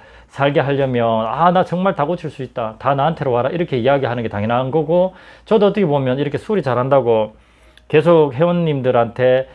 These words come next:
신뢰를 쌓으려고 홍보성 글을 적죠. "오늘은 이렇게 고장나서 왔는데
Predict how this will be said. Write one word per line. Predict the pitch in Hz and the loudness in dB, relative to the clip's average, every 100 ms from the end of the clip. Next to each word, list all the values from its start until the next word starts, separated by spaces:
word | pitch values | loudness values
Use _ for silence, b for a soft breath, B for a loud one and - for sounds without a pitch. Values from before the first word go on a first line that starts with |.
| B | B
신뢰를 | B - 208 208 202 - | B -2 2 4 4 2
쌓으려고 | 190 175 147 123 117 113 107 | 0 0 0 -2 -2 -2 -4
홍보성 | 151 151 180 | -6 -4 -4
글을 | 143 160 | -4 -4
적죠. | 147 180 - 117 123 | -4 -6 -4 -6 -4
"오늘은 | 143 139 127 | -4 -4 -2
이렇게 | 143 143 | -4 -6
고장나서 | 110 117 127 123 107 | -6 -4 -2 -2 -4
왔는데 | 117 117 117 139 110 | -4 -4 0 0 -2